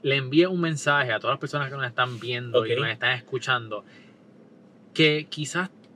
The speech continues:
Speaker 1: estén pensando en grande,
Speaker 2: Ujú.
Speaker 1: pero que no encuentran cómo hacerlo. Como tú te viste cuando tú empezaste, que querías tu propio dealer y te tomó nueve años.
Speaker 2: Ujú.
Speaker 1: Esas personas que están pensando en, en, en cosas grandes, ¿qué tú le,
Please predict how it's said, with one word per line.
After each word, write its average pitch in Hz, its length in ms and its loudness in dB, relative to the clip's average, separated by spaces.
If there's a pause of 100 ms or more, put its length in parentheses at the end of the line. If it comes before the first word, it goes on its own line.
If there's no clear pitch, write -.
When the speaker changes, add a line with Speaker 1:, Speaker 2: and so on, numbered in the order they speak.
(260)
Speaker 1:
estén 165 400 0
pensando 156 800 2
en 113 320 -8
grande, 101 540 -6 (360)
Speaker 2:
Ujú. 160 300 -10 (300)
Speaker 1:
pero 135 180 4
que 131 140 -2
no 135 160 -2
encuentran 160 880 0 (100)
cómo 143 480 2
hacerlo. 110 400 -8
Como 113 220 -8
tú 127 100 -4
te 151 140 2
viste 147 380 -2
cuando 113 500 -2
tú 123 100 -2
empezaste, 135 800 0 (280)
que 123 140 -6
querías 117 320 -2
tu 147 100 -2
propio 139 360 -2
dealer 123 400 -4 (220)
y 127 120 -8
te 120 140 2
tomó 123 340 0
nueve 143 540 0
años. 107 420 -2
Speaker 2:
Ujú. 135 320 -6 (420)
Speaker 1:
Esas 214 160 -4
personas 190 380 4
que 151 80 0
están 151 260 0
pensando 170 640 4
en, 131 160 -4
en, 131 160 -12
en 123 160 -10
cosas 165 500 -4
grandes, 127 300 -2
¿qué 226 140 -4
tú 330 100 2
le, 359 140 0